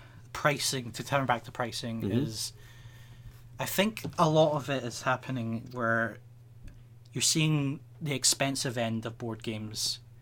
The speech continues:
Speaker 1: being represented through Kickstarter instead of through, uh, retail shops.
Speaker 2: So, so just to illustrate this, okay, three games that I was interested in launched last week. So the first of them is Beneath.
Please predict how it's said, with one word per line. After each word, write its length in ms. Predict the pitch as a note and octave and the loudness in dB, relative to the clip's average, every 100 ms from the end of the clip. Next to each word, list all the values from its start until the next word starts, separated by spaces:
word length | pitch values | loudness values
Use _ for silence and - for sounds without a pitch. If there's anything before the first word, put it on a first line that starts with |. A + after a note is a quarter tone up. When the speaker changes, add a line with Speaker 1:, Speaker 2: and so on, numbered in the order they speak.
| - - - | -20 -16 -2
Speaker 1:
being 320 | C3 B2 A#2+ | 0 0 0
represented 560 | B2 - B2 A#2 A2 - | 0 0 0 -2 -4 -4
through 120 | A#2 | -4
Kickstarter 720 | - B2+ - C3+ A#2 G#2+ - | -2 -2 0 2 2 0 -6
instead 320 | A#2 - A#2 | -6 -4 -2
of 80 | A#2 | -4
through, 260 | - A#2 G#2+ - - - - - | -4 -6 -6 -8 -14 -20 -16 -8
uh, 500 | A2+ G#2+ G#2+ A2 G#2+ - - - - - - - - - - - | -4 -2 -2 -2 -6 -10 -20 -16 -16 -18 -20 -20 -20 -20 -12 -6
retail 380 | A#2+ - C3 | -4 0 0
shops. 380 | A2+ C3+ A2+ - | 2 2 2 6
Speaker 2:
So, 160 | - C#3+ | 8 10
so 240 | - - | 8 2
just 340 | B2+ E3 D#3 - | 6 8 8 6
to 120 | F#3+ | 6
illustrate 560 | B2 D3 - - A2+ - | 8 8 8 6 4 4
this, 420 | G#2 - - - - A2+ | 0 0 -2 -4 -12 -10
okay, 380 | - B2 C3 - - - - - - - - | 4 4 4 0 -16 -20 -20 -20 -20 -20 -14
three 480 | - - C#3 D3+ C#3+ | -6 4 8 10 10
games 440 | C3+ B2 B2 A#2+ | 10 10 8 6
that 80 | A2 | 6
I 140 | A2+ | 6
was 160 | A2+ G#2+ | 6 6
interested 680 | A2 A2+ - B2 - A2 G#2 | 4 4 6 4 4 0 2
in 220 | G2 G2+ - - | 2 0 -8 0
launched 400 | G#2+ G#2+ - - | 2 4 2 2
last 360 | G2 F#2 - | 2 2 -2
week. 280 | G2 E2+ - - | -2 -4 -8 -10
So 380 | - A2 G#2 - | -4 2 2 2
the 120 | G#2+ | -2
first 380 | - D3 C#3+ D#3 | 8 8 10 6
of 80 | |
them 260 | B2 A2 A#2+ | 6 6 2
is 120 | F#2+ G2+ | -2 0
Beneath. 460 | G#2+ G#2+ B2 - | 4 6 4 0